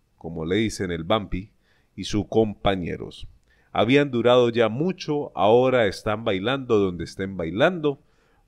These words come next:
pero no solo él, faltan varios más, dice la noticia. Y esto se los quería compartir a estas horas del día, para que sepamos todo lo que está aconteciendo en nuestro país,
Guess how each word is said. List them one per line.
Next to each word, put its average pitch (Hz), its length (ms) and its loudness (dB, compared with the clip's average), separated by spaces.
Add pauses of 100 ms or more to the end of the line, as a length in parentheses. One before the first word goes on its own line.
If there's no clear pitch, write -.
(140)
pero 117 320 6
no 123 300 4
solo 117 800 4
él, 151 360 2 (220)
faltan 85 600 -4
varios 110 420 2
más, 127 460 0 (560)
dice 113 360 -2
la 98 140 2
noticia. - 540 -4 (440)
Y 135 160 4
esto 165 320 2
se 123 120 -2
los 95 140 -2
quería 95 300 -4
compartir 101 680 -6
a 85 140 -8
estas 85 400 -4
horas 92 300 4
del 104 200 2
día, 165 300 2 (440)
para 110 260 2
que 104 100 -4
sepamos 113 560 -2
todo 175 260 4
lo 185 120 4
que 170 100 -10
está 165 140 -2
aconteciendo 170 640 0
en 120 60 -2
nuestro 107 300 -4
país, 160 500 0